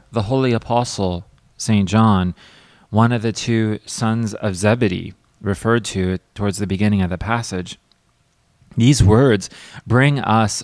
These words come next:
an invitation to be stirred, to be caught up with a flame of fire,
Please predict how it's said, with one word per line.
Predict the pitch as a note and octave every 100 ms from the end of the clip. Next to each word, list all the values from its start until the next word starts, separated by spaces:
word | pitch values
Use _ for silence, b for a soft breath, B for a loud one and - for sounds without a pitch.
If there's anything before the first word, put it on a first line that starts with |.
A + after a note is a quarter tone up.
| -
an | A2
invitation | A2 B2 G#2+ - A#2+ B2 - G#2 G2 b b b b b b _
to | - A2
be | A2
stirred, | - - B2 A2+ F2 E2 F#2 b b b b _ _ _ _ _ _ _ _ _
to | -
be | A2+ A2
caught | - B2+ A#2+
up | - B2 F2+ -
with | G#2+ G#2
a | G2+
flame | - A#2+ A#2 G#2+
of | G2
fire, | - A2 G2 E2+ F2